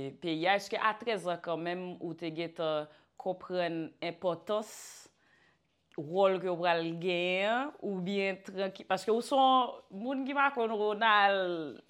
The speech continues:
li se yon bon poto mitan nan, nan kilti a. Èske a trèz an, te gen tan konprann ke ou pral gen cheminman sa, ou byen se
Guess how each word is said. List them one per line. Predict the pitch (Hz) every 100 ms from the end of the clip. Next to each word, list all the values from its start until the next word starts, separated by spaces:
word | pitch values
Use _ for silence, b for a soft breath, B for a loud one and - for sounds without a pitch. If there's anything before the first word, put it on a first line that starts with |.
| _ _ _
li | - 190 214
se | 208 226 202
yon | 190 196 196 165
bon | 226
poto | 240 233 214
mitan | 196 185 160 139 -
nan, | 175 170 156 156 151 151 - B B B
nan | 165 165
kilti | 185 165 - 165
a. | 160 214 B B B _
Èske | 185 - 214
a |
trèz | 208 214 196
an, | 185
te | 175 170
gen | 165
tan | 170
konprann | 165 185 170 185 190 185 180
ke | 180 170
ou | - 165
pral | 165 156 156 151 147 - _ - 151
gen | 143 185
cheminman | 175 190 185 180 180 180
sa, | 175 202 214 226
ou | - 175
byen | 170 170
se | 165 -